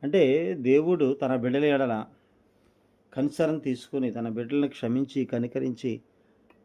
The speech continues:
తన బిడ్డలకు దేవుడు ఎప్పుడూ కూడా కాపుదలిస్తాడు.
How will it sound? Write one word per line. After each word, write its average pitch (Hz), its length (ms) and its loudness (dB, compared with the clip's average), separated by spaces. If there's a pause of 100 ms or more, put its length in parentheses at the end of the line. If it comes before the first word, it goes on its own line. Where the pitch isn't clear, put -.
(140)
తన 131 100 4
బిడ్డలకు 151 320 6
దేవుడు 160 260 8
ఎప్పుడూ 156 340 4
కూడా 147 420 0 (140)
కాపుదలిస్తాడు. 143 760 2